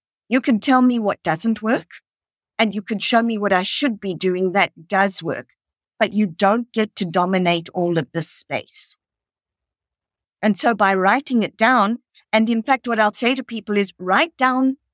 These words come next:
the buts or where you are and put it at one end of the room. Then write down the way you want to be and put it on the other side of the room.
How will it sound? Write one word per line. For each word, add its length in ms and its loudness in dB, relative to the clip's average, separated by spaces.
the 120 -8
buts 580 -6
or 180 2
where 240 4
you 240 -2
are 220 -2
and 180 -4
put 140 -6
it 120 -4
at 120 -6
one 220 0
end 200 -2
of 120 -8
the 100 -4
room. 300 -4
Then 220 2
write 320 0
down 360 2
the 100 -4
way 160 0
you 180 0
want 300 2
to 80 -8
be 200 -6
and 140 -6
put 160 -8
it 100 -4
on 140 0
the 120 -2
other 200 0
side 320 -2
of 120 -16
the 120 -14
room. 160 -14